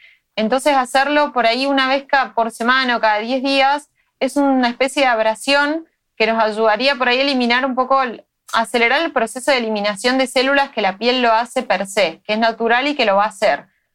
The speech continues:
Entonces, bueno, hacer un cepillado en seco una vez cada diez días, realizar un baño con un jabón adecuado y luego humectar la piel, sí es un beneficio.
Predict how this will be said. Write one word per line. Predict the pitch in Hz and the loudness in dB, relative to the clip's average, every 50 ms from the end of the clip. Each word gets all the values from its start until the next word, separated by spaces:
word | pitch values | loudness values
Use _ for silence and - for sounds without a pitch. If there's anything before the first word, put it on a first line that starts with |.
| _ _ _ _ _ _ _ _ _ | _ _ _ _ _ _ _ _ _
Entonces, | - - 220 214 220 208 247 247 285 254 | -2 0 0 0 0 -2 -2 -2 0 0
bueno, | 247 233 208 202 | 2 0 0 0
hacer | 202 202 262 254 | -2 0 0 0
un | 269 269 | 0 0
cepillado | 262 269 254 226 240 233 240 247 247 254 | 0 -2 -2 -2 -2 0 0 0 0 0
en | 262 | -2
seco | - - 269 269 269 269 | 0 0 0 0 2 0
una | 262 247 247 247 | 0 2 2 0
vez | 240 247 240 | 0 -2 -2
cada | - 254 240 240 | -2 0 0 0
diez | 240 240 240 247 240 | 0 0 -2 -2 0
días, | 277 285 269 233 202 165 170 - _ _ | 0 0 2 2 2 0 0 -4 _ _
realizar | - - 190 185 196 196 196 - 226 233 | -4 -4 -2 -2 -2 -2 0 0 0 2
un | 233 233 233 | 0 0 0
baño | 233 240 247 247 254 233 | 0 0 0 0 -2 -2
con | 220 220 | -2 -2
un | 214 220 | -2 -2
jabón | - - 233 226 226 233 | 0 0 0 0 2 0
adecuado | 233 226 226 226 - 254 240 214 196 180 | 0 0 0 0 2 2 2 2 0 -2
y | 175 | -2
luego | 190 208 233 247 262 | 0 0 2 2 2
humectar | 247 233 214 196 196 - - 247 233 | 0 0 -2 -4 -2 -2 -2 0 0
la | 247 247 233 | 0 -2 -2
piel, | 247 254 247 233 247 269 320 320 - _ _ _ _ _ _ _ _ | -2 -2 0 0 0 -2 -4 -6 -10 _ _ _ _ _ _ _ _
sí | - - 254 254 262 277 | -8 -4 -2 0 2 2
es | 277 269 247 - | 0 0 -2 -2
un | 233 | -2
beneficio. | 226 220 208 202 196 214 240 233 - - - 175 170 - | 0 0 0 -2 -2 -2 -2 -2 -2 -4 -6 -6 -6 -8